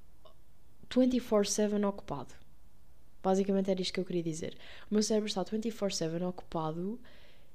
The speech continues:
e eu não sei por onde é que hei de me mexer. Tipo, vou, ahm,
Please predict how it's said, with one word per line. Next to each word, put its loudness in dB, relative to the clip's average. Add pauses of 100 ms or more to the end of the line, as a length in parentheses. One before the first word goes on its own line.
(1200)
e 4
eu 8
não 4
sei 2
por -2
onde 2
é 2
que 0
hei 4
de -2
me 0
mexer. -2 (1120)
Tipo, -4 (680)
vou, 4
ahm, 2